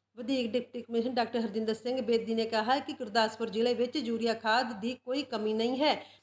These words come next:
ਉਹਨਾਂ ਸਾਰੇ ਲੀ-, ਲੀਡਰਾਂ, ਡੀਲਰਾਂ ਨੂੰ ਹਦਾਇਤ ਕੀਤੀ ਹੈ ਕਿ ਉਹ ਆਪਣੇ ਲਾਇਸੈਂਸ ਅਤੇ ਹੋਰ ਜ਼ਰੂਰੀ ਦਸਤਾਵੇਜ਼ ਪੂਰੇ ਰੱਖਣ,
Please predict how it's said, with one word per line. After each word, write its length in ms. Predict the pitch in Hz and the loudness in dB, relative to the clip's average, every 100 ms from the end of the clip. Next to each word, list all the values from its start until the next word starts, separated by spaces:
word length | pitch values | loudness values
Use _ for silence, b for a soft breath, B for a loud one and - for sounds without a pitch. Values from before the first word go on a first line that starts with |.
| B _ | B _
ਉਹਨਾਂ 380 | 254 277 302 285 | 0 4 4 4
ਸਾਰੇ 380 | 285 240 240 320 | 4 6 6 6
ਲੀ-, 140 | 294 247 240 | 2 0 0
ਲੀਡਰਾਂ, 600 | 226 240 196 226 233 247 - _ _ | 2 2 0 2 2 0 -4 _ _
ਡੀਲਰਾਂ 440 | 202 269 285 294 254 | -4 0 4 6 6
ਨੂੰ 240 | 226 233 | 4 2
ਹਦਾਇਤ 300 | 240 233 220 | 4 2 2
ਕੀਤੀ 340 | 202 214 233 247 | -8 -8 -2 0
ਹੈ 60 | |
ਕਿ 180 | 262 302 - | 0 -4 -2
ਉਹ 200 | 233 226 | -2 2
ਆਪਣੇ 380 | 220 - 247 311 | -2 -2 -2 2
ਲਾਇਸੈਂਸ 540 | 254 220 220 233 226 220 | 2 2 0 -2 -2 -4
ਅਤੇ 180 | 254 277 | -6 -2
ਹੋਰ 280 | 233 226 196 | 0 0 -2
ਜ਼ਰੂਰੀ 260 | 220 233 | -4 -2
ਦਸਤਾਵੇਜ਼ 560 | 220 208 - 226 233 247 | -2 -2 0 0 2 0
ਪੂਰੇ 280 | 247 226 220 | -4 0 2
ਰੱਖਣ, 320 | 220 220 285 | 0 0 -2